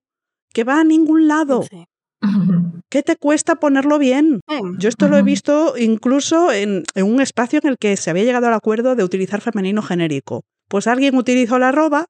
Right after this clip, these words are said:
Speaker 1: se generó el mail to a lo tonto. Es feo para los usuarios, para los usuarios. <laughs> ¿Ves? A mí me cuesta y, y yo soy pro. Y me pasa esto.
Speaker 2: Es usarlo.
Speaker 1: <laughs>
Speaker 3: Es que
Speaker 1: Que no,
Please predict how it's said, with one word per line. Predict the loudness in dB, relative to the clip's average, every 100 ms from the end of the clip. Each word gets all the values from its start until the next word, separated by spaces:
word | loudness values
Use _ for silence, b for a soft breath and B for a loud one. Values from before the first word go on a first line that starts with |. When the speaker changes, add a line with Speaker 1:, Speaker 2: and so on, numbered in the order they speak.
| -6
Speaker 1:
se | -4
generó | 0 0 0 2 0
el | 0
mail | 0 0 0
to | 0
a |
lo | 0 0
tonto. | 0 0 -2 -10 _ _ _ -6
Es | -6 -6
feo | -4 0 0 0
para | -2 -2
los | -2
usuarios, | -6 -4 -2 -2 -4
para | -2 0
los | 0
usuarios. | 0 0 0 0 -2 -2 -6 -6
<laughs> | -6 -4 -8 -8 -12 -12 -16 -8
¿Ves? | -2 -2 -4
A | -4
mí | -2 0
me | -2
cuesta | -2 -4 -4 -4 -2
y, | -2 -4
y | -4
yo | -2 -2
soy | 0 -2 -4
pro. | -2 0 0 -4 _ _ _ _ -4
Y | -2
me | 0
pasa | -2 0
esto. | -2 -2 -10
Speaker 2:
Es | -8
usarlo. | -8 -4 -6 -2
Speaker 1:
<laughs> | -4 0 -2
Speaker 3:
Es | 0
que | -2
Speaker 1:
Que |
no, | -4